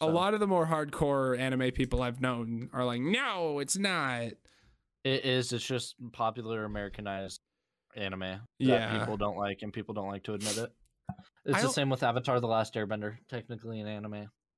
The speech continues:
Speaker 1: So I guess I've watched two animes then.
Speaker 2: Yep.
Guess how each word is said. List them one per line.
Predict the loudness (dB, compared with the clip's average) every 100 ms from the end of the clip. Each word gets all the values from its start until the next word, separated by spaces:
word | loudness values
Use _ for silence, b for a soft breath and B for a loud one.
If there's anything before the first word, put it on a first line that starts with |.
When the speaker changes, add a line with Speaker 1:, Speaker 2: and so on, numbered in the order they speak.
| _
Speaker 1:
So | 0 0 0
I | 0 0
guess | 0 0 0
I've | 2
watched | 2 0 -4 0
two | 2
animes | 4 2 2 2 2
then. | 2 0 -4 B B -18 _
Speaker 2:
Yep. | -4 -4